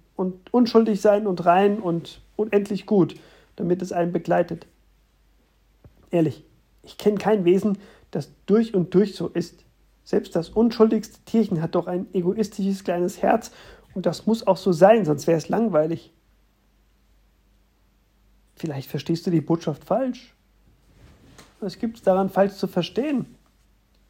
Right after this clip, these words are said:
Von allen Tieren auf der Welt interessieren mich Einhörner garantiert am wenigsten. Das ist die traurige Wahrheit. Deswegen kann ich nicht losziehen und das Einhorn dazu bewegen, mir zu folgen.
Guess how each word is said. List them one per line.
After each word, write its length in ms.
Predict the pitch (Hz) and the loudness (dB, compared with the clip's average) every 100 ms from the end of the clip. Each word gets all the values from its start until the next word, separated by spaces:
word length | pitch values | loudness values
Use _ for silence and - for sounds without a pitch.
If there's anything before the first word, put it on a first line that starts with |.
| - - - - | -20 -18 -18 -10
Von 180 | - 208 | -4 0
allen 300 | 202 269 254 | 2 2 0
Tieren 260 | - 247 226 | -2 0 0
auf 160 | 202 | 0
der 140 | 175 156 | 0 4
Welt 240 | 202 226 | 4 4
interessieren 440 | 196 185 180 208 | -2 -2 -2 -2
mich 200 | 202 202 | -4 -2
Einhörner 560 | 175 190 175 202 196 196 | -2 0 2 2 2 -2
garantiert 520 | - 170 165 - 233 | 0 0 0 -2 -2
am 220 | 202 165 | 0 0
wenigsten. 580 | 185 269 240 - 175 170 - _ _ _ _ | 0 0 -4 -8 -10 -10 -10 _ _ _ _
Das 140 | - | -20
ist 100 | - | -16
die 60 | 185 | -6
traurige 480 | 165 180 208 165 147 | 2 2 4 2 0
Wahrheit. 380 | 220 180 151 _ _ _ - - - | -2 -2 -8 _ _ _ -20 -12 -4
Deswegen 320 | 165 208 196 | 2 4 6
kann 180 | 190 202 | 4 4
ich 100 | 165 | 0
nicht 180 | 175 | 0
losziehen 360 | 180 214 214 202 | 2 2 2 0
und 60 | 180 | 0
das 140 | 170 | -2
Einhorn 360 | 175 180 185 190 | -2 2 2 2
dazu 300 | 170 202 185 | 0 0 0
bewegen, 340 | 165 196 190 | 0 0 2
mir 120 | 185 | -2
zu 100 | 180 | -4
folgen. 400 | 170 285 233 226 | -4 -2 -2 -4